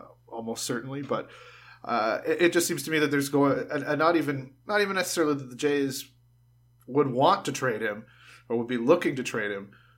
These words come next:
but, uh, I would figure that there are teams around the league, as the Cardinals tried to do last year with Donaldson, and, and just play to common sense and be like, "Look, we, like, we value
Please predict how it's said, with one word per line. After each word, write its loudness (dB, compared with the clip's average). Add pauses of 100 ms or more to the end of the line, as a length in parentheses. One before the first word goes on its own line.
(280)
but, 0
uh, -2 (1080)
I 8
would 2
figure 2
that -2
there 6
are 4
teams -2
around 2
the 0
league, 0 (100)
as 2
the -2
Cardinals 2
tried 0
to -6
do -2
last 2
year 0
with -2
Donaldson, 0
and, -6
and -4
just -8
play 4
to 0 (360)
common 6
sense 2
and -6
be -2
like, -2
"Look, 0 (100)
we, 0
like, -4 (360)
we 0
value 4